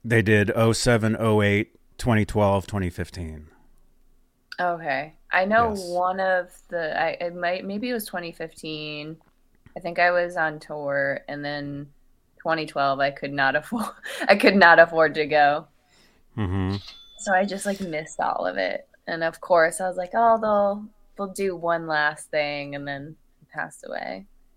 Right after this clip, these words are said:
Speaker 1: Yeah.
Speaker 2: Yeah.
Speaker 1: Yeah,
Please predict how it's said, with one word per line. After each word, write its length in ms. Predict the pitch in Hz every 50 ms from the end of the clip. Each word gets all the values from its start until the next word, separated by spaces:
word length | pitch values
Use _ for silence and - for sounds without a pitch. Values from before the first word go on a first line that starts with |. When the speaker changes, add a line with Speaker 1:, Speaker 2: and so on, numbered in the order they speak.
| _ _ _ _ _ _ _ _ _ _
Speaker 1:
Yeah. 480 | - 95 87 85 85 85 82 87 85 80 80 - _ _ _ _ _ _ _ _ _ _ -
Speaker 2:
Yeah. 300 | 175 175 - - 208 208 196 - _ _ _ _ _ _ _ _ _ _ _ _ _ _ _ _ _ _ 160 - - _ _
Speaker 1:
Yeah, 460 | - 104 98 92 92 92 90 85 80